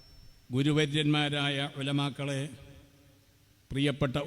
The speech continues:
ഉമറാക്കളെ, പോഷക ഘടകങ്ങളുടെ സംസ്ഥാന ഭാരവാഹികളെ,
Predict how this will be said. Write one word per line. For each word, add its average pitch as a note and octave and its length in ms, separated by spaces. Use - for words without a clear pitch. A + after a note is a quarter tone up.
ഉമറാക്കളെ, C#3 640
പോഷക D3 360
ഘടകങ്ങളുടെ D3 720
സംസ്ഥാന C#3 600
ഭാരവാഹികളെ, C#3+ 800